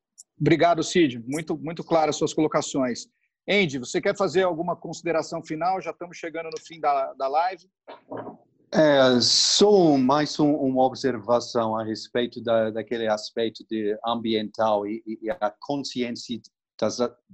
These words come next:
Speaker 2: conscientização, uf, palavra horrível, da sociedade a respeito de, eh, eh, eh, esse desafio. Porque no final do ano passado, a, a onu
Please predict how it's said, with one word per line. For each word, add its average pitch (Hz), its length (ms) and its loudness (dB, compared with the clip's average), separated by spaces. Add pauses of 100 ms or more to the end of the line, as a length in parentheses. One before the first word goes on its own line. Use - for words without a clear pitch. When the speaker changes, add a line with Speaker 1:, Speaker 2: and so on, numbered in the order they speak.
(300)
Speaker 2:
conscientização, 120 1400 0
uf, 110 300 -2 (520)
palavra 120 380 4
horrível, 110 500 -2 (280)
da 123 100 4
sociedade 123 800 2
a 120 60 2
respeito 127 760 -2
de, 104 360 -6
eh, 101 180 -2 (320)
eh, 110 240 -4
eh, 104 260 -4 (300)
esse 117 260 -8
desafio. 110 640 -4
Porque - 240 -4
no 143 140 0
final 180 300 2
do 151 160 2
ano 135 160 -2
passado, 120 600 -2 (400)
a, 107 320 2
a 113 240 0
onu 135 400 -8